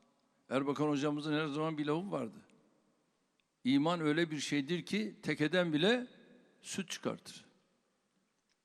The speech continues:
Mesele inanacaksın.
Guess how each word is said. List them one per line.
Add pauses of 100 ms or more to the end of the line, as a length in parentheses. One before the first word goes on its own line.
(460)
Mesele (640)
inanacaksın.